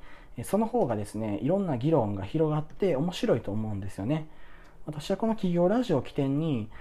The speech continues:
あの、古代のですね、哲学者たちがしたようなサロンというかね、サロメというか、そういう、あの、意見交換とかね、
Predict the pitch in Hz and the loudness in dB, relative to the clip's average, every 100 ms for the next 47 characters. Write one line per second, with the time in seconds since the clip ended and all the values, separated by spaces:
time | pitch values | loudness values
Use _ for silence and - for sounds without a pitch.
0 | - - - 120 120 127 - - 247 180 | -14 -12 -8 -6 -4 -6 -4 0 2 4
1 | 127 107 101 110 113 101 - 170 202 208 | 2 -2 -4 -4 -4 -4 -6 -4 0 0
2 | - 151 123 - 104 104 - 117 101 117 | 0 -2 -2 -6 -6 -4 -2 0 0 0
3 | 113 104 - - - - - - - 240 | 0 -2 -6 -14 -16 -16 -18 -10 0 2
4 | 233 123 - 101 - 127 - - 214 180 | 2 0 -4 -12 -10 -10 -6 2 4 4
5 | 107 95 95 - 110 95 95 170 165 151 | 0 -4 -6 -4 -4 -4 -4 0 2 2
6 | 165 190 107 - - - - 107 107 101 | 2 2 0 -4 -14 -14 -8 -6 -4 -4
7 | - 170 208 202 196 170 101 98 92 120 | -4 0 2 4 4 2 0 -6 -6 -8